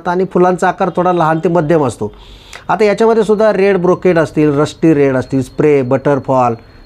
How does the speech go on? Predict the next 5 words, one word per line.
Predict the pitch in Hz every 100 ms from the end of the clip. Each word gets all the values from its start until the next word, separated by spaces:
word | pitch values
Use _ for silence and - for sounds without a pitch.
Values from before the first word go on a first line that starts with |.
| - 123
व्हॅलेन्शिया, | 127 139 156 143 147 135 120 113
बटरस्कॉच, | 123 127 151 143 - 143 131 123 -
सुसाना, | 135 - 147 135 123
फ्लॅश, | - 135 143 139 -
लेमन, | 127 139 143